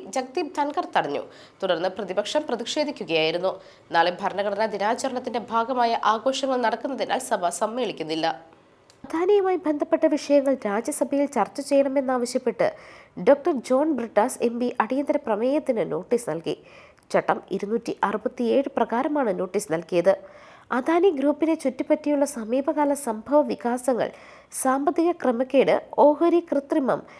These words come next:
അക്കൗണ്ടിംഗ് തട്ടിപ്പ്, കൽക്കരി വില വർദ്ധിപ്പിച്ചത്, കൈക്കൂലി തുടങ്ങിയ ഗുരുതര ആരോപണങ്ങൾ നോട്ടീസിൽ ജോൺ ബ്രിട്ടാസ് എം പി ഉന്നയിച്ചു. ദുരന്ത നിവാരണ ഭേദഗതി ബിൽ,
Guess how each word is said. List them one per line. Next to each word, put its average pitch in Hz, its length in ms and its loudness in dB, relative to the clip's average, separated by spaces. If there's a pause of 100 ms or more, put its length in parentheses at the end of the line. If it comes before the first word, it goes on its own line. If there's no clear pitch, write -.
(300)
അക്കൗണ്ടിംഗ് 330 580 0
തട്ടിപ്പ്, 254 420 0 (220)
കൽക്കരി 294 460 0
വില 269 120 2 (120)
വർദ്ധിപ്പിച്ചത്, 240 580 -2 (180)
കൈക്കൂലി 302 520 2
തുടങ്ങിയ 277 340 2 (140)
ഗുരുതര 226 260 0 (220)
ആരോപണങ്ങൾ 262 480 0 (100)
നോട്ടീസിൽ 254 500 -2
ജോൺ 285 160 -2 (140)
ബ്രിട്ടാസ് 277 460 -4
എം 226 100 -6
പി - 80 -4 (140)
ഉന്നയിച്ചു. 175 480 -4 (800)
ദുരന്ത 311 340 6
നിവാരണ 320 320 6 (120)
ഭേദഗതി 269 560 4
ബിൽ, 254 120 0